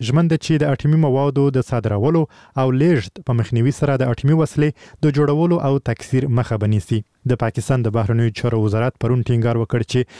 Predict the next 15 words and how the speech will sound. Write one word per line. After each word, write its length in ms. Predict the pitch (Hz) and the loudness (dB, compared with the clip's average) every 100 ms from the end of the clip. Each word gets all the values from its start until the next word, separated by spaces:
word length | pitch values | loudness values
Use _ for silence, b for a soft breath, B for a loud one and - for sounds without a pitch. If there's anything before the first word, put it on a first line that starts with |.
| B B | B B
په 60 | 165 | -2
دې 100 | 196 | 0
ډله 220 | 190 185 | 0 0
کې 200 | 165 180 | 0 0
د 80 | 160 | 0
نویو 360 | 147 165 185 175 | 2 2 2 2
هیوادونو 500 | 156 131 123 143 131 | 2 0 2 0 2
د 60 | |
غړیتوب 460 | 113 117 113 156 135 | 0 0 0 0 0
لپاره 360 | 123 160 170 | 0 0 0
باید 300 | 117 113 107 - - _ | 0 0 -2 -4 -16 _
بې 140 | 117 120 | -2 0
توپیره 400 | 120 117 165 156 | -2 -2 0 0
اصول 420 | 143 117 - 165 113 | 0 -2 0 -2 -2
ایجاد 300 | 107 117 | -4 -2